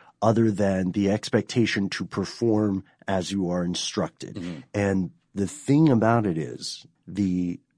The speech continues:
Speaker 1: voltage of the shocks will increase.
Speaker 2: Right.
Speaker 1: And they wanted to see how far they would go. And there was a, a a system of verbal prompts that could be added, you know, like,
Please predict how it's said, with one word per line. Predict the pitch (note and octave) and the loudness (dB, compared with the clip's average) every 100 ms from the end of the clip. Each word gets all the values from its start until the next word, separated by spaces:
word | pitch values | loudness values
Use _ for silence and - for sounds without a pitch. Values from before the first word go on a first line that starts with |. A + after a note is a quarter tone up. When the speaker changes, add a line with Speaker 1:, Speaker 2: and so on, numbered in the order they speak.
| _ | _
Speaker 1:
voltage | - F#2 B2+ F3 - E2+ - - - _ - | -12 2 4 4 2 -6 -8 -14 -18 _ -8
of | E2+ | -6
the | F#2 | -6
shocks | - C#3 A2+ - - - - | 0 2 2 0 -14 -12 -10
will | - F2+ - | -6 -4 2
increase. | B2 C#3 B2 D2+ A#1+ F#2 | 4 4 4 -4 -4 -2
Speaker 2:
Right. | E2+ D#2 - - _ - | 0 0 -2 -14 _ -6
Speaker 1:
And | G#2 | 0
they | G#2 | 0
wanted | G2+ A#2 B2 A#2+ | 2 4 4 2
to | G#2+ | 0
see | - G#2+ G#2+ G#2+ - - - | -4 -2 -2 -2 -8 -20 -10
how | - A#2+ A#2 A2+ A2 - | 0 2 4 2 0 -6
far | _ - B2 A2 G2 F#2+ F2+ _ _ - | _ -2 2 2 0 -2 -4 _ _ -6
they | G2 F#2+ | -2 0
would | F2+ E2 _ - | -2 -6 _ 0
go. | A2 F2+ D2+ D2 - | 2 2 0 -4 -2
And | G2+ G2+ G2 | 0 0 0
there | B2 | 2
was | A#2 G2+ | 2 2
a, | G2 F2+ D#2 F#2 F2+ F2 | 0 0 0 -2 -2 -4
a | - _ _ _ - | -8 _ _ _ -6
a | |
system | F#2 - E3 D#3+ G#2 F#2 F2+ - - _ | -4 2 2 2 -2 0 -2 -6 -18 _
of | F2 F2 E2+ - - | -2 -2 -2 -8 -10
verbal | F2+ G#2+ G#2+ G2 F#2+ | -2 2 2 2 -2
prompts | F2+ - A2+ G#2 - - - | -4 0 2 2 -2 -6 -2
that | G2+ - | -2 -2
could | G2+ | -2
be | G#2+ | 0
added, | G2+ G2 F#2+ F#2+ F2+ - - - - | 0 0 -2 -4 -6 -12 -20 -20 -8
you | F2+ | -4
know, | F2+ F2 E2 - | -2 -2 -6 -8
like, | F2 E2 | -6 -6